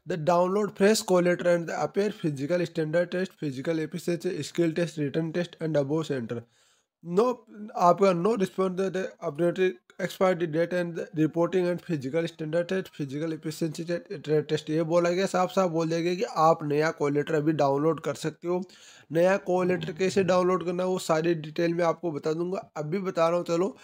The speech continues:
नया कॉल लेटर कैसे डाउनलोड करना है, जैसे ये नोटिफिकेशन डाउनलोड होता है तो ठीक है, नहीं होता है तो आप क्या करना है, सबसे पहले आपको चलना है जो आपका दिया हुआ है आसाम राइफल की ऑफिशियल वेबसाइट, इसको आपको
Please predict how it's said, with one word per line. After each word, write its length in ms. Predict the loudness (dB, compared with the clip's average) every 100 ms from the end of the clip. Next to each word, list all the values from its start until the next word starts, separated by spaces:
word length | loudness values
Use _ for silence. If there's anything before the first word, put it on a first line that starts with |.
| -20 _ -4
नया 200 | -2 -2
कॉल 200 | -2 -2
लेटर 220 | -2 -4 -4
कैसे 240 | -2 0
डाउनलोड 380 | 0 2 0 -2
करना 160 | -2 -4
है, 140 | -4
जैसे 300 | -6 0 2
ये 80 | 4
नोटिफिकेशन 580 | 2 0 -2 -2 -2 0
डाउनलोड 360 | 0 2 0
होता 160 | -2 -4
है 60 | -4
तो 120 | -4
ठीक 240 | -2 -2
है, 80 | -2
नहीं 240 | 0 0 0
होता 180 | 0
है 60 | -2
तो 100 | 0
आप 240 | -2 -4 _
क्या 160 | -10
करना 240 | -8 -6 -6
है, 100 | -8 -12 -20 -20 _ _ -12
सबसे 220 | -6 -2
पहले 240 | -2 2
आपको 280 | 2 2 0
चलना 280 | 0 0 0
है 180 | -2 -6 _ _ _ _ -14
जो 200 | -4 0
आपका 340 | 2 2 2 2 -2 _ -14 -2
दिया 200 | 0 2
हुआ 120 | 2
है 60 | 2
आसाम 320 | 2 2 2
राइफल 300 | 0 0 -2
की 80 | 0
ऑफिशियल 380 | -2 -4 -2 2
वेबसाइट, 460 | 2 2 0 -2 -6
इसको 300 | -18 -6 -2
आपको 280 | 0 2